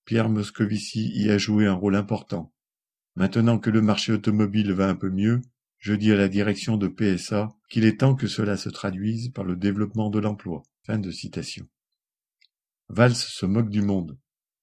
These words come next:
car justement, en ce moment, le nouveau P D G de P S A, Tavares, fait le tour des usines du groupe en répétant aux syndicats qui l'interrogent le même discours, en substance, « Mon problème n'est pas de faire de l'emploi, c'est de faire du cash. »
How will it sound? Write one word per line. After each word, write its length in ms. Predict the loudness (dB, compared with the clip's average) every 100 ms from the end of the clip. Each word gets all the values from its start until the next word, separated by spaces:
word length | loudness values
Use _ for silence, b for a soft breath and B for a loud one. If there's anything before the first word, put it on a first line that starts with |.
| -6
car 160 | -4
justement, 640 | -2 -4 0 2 2 0 -4
en 60 |
ce 140 | -2 2
moment, 420 | 4 4 0 -4 _ _ _
le 100 | 0
nouveau 280 | 2 2 0
P 180 | 2
D 140 | 2 2
G 160 | 2
de 120 | 0 0
P 220 | 0 0
S 180 | 2 0
A, 240 | -2 -4 -4
Tavares, 600 | -2 0 0 -2 -4 -16 _ _ _ _ _
fait 140 | 0 2
le 160 | 2
tour 240 | 0 0 2
des 200 | 0 0
usines 280 | 2 2
du 120 | 0 -2
groupe 320 | -2 -2 -4 _ _ -6
en 100 | -2
répétant 560 | 0 0 2 2 2
aux 80 | 0
syndicats 480 | -2 -2 -2 -2 -4
qui 200 | -4 -6
l'interrogent 640 | -4 -2 -2 2 2 0 -8 _
le 140 | -6 0
même 220 | 4 4
discours, 640 | 2 -4 -4 0 0 -2 b b -6
en 120 | -6
substance, « 720 | -4 -8 -4 0 0 -2 -10 _ _ _
Mon 180 | -2 0
problème 460 | 2 2 6 6 4
n'est 140 | 2
pas 160 | 2 0
de 100 | 0
faire 220 | -2 -2
de 80 | 0
l'emploi, 500 | 0 -2 0 0 0
c'est 160 | -4
de 120 | -6
faire 200 | -6 -6
du 120 | -6 -8
cash. » 520 | -8 -8 -10 -14